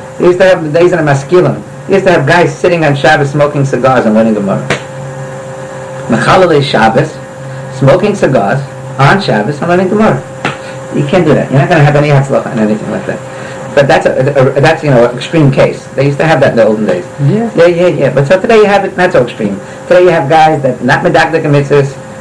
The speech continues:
Speaker 1: they don't daven properly, some guys don't even daven, they're not Mavis Sedra, they don't do this, they don't learn Chumash, they don't, they, they, they have no Shachas Yiddishkeit, they just learn Torah because it's, that's the thing to do, that's the in thing today. You gotta say over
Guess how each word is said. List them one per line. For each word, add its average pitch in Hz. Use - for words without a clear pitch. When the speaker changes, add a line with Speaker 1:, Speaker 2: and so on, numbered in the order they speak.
Speaker 1:
they 110
don't 175
daven 170
properly, 147
some 143
guys 139
don't 131
even 123
daven, 135
they're -
not -
Mavis 143
Sedra, 139
they 131
don't 131
do 143
this, 139
they -
don't 143
learn 143
Chumash, 135
they -
don't, -
they, 196
they, 202
they 202
have 233
no 226
Shachas 208
Yiddishkeit, 160
they 175
just 208
learn 196
Torah 208
because 180
it's, -
that's 220
the 185
thing 190
to 180
do, 156
that's -
the 147
in 156
thing 143
today. 104
You 117
gotta 139
say 139
over 127